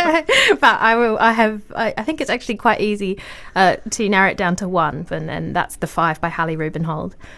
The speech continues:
uh, which is, uh, her biography of all of the, uh, the five victims of Jack the Ripper, um, which most notably, uh, basically barely names him at all, um, and talks about their lives and,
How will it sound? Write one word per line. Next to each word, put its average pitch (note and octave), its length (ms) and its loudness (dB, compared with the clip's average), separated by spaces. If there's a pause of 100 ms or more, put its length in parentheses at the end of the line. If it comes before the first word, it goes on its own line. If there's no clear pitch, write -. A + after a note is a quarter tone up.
(120)
uh, E3 240 0
which - 260 -6
is, E3 260 -4
uh, D#3 200 0
her F3 340 0
biography E3 800 -4
of E3 320 -6
all F3 240 -2
of - 220 -10
the, E3+ 400 -4
uh, E3 260 -4
the F3+ 120 -12
five E3+ 300 -2
victims E3+ 420 -8
of - 120 -8
Jack - 220 -6
the F3+ 100 -8
Ripper, E3 340 -8 (440)
um, E3 300 0
which - 560 -6
most F3+ 260 0
notably, E3 600 -6 (160)
uh, E3 280 -6 (600)
basically E3+ 320 -6
barely D#3+ 320 -4
names E3+ 320 -4
him D#3 140 -4
at C3 100 -6
all, C3+ 320 -6 (320)
um, D3+ 380 0
and D#3+ 400 -6 (160)
talks - 260 -6
about E3+ 200 -2
their E3 120 -2
lives D#3 480 -6
and, E3 380 -6